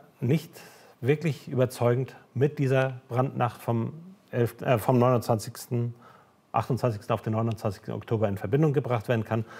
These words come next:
weil typologisch dieses Ortband doch etwas zu alt ist für diesen Zeithorizont. Dennoch,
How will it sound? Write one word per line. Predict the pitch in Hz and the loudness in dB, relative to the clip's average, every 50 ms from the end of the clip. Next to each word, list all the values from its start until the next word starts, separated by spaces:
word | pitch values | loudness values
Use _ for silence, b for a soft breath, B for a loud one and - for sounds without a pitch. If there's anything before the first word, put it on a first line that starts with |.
| B B B B | B B B B
weil | 123 117 117 117 107 120 139 | 0 2 2 2 0 -2 -6
typologisch | - - 123 104 117 117 127 131 127 131 120 - - | -6 -4 -2 0 2 2 2 4 2 2 0 -2 -4
dieses | - 120 107 107 104 - | -4 -4 -4 -4 -6 -6
Ortband | - 120 117 - 113 107 110 107 - - - _ - | -4 -4 -4 -2 -4 -4 -4 -6 -10 -16 -12 _ -4
doch | 117 - - - - - _ | -4 -4 -4 -10 -16 -16 _
etwas | - 113 101 - 101 104 - - - _ _ _ - | -8 -8 -6 -6 -8 -8 -8 -12 -18 _ _ _ -20
zu | - - 131 - | -8 -6 -4 -2
alt | - 120 113 101 | 0 0 -2 -2
ist | - - - - - - - - _ _ _ _ b b b b b b b b b _ | -6 -12 -14 -14 -14 -18 -20 -20 _ _ _ _ b b b b b b b b b _
für | - - - 107 | -6 -4 -2 0
diesen | 101 104 101 95 104 101 | 0 0 -2 -2 -4 -4
Zeithorizont. | - 101 95 - 92 90 95 - - 85 85 92 - _ _ _ _ _ _ _ _ _ _ _ _ _ _ _ _ _ _ - - _ _ _ _ _ _ _ _ _ _ B B B B B B B B B B B B B B B B B B _ _ _ | -2 -4 -4 -4 -6 -8 -8 -8 -8 -8 -8 -10 -12 _ _ _ _ _ _ _ _ _ _ _ _ _ _ _ _ _ _ -20 -20 _ _ _ _ _ _ _ _ _ _ B B B B B B B B B B B B B B B B B B _ _ _
Dennoch, | - 123 139 156 185 190 185 - - | 2 4 4 6 4 2 2 -4 -12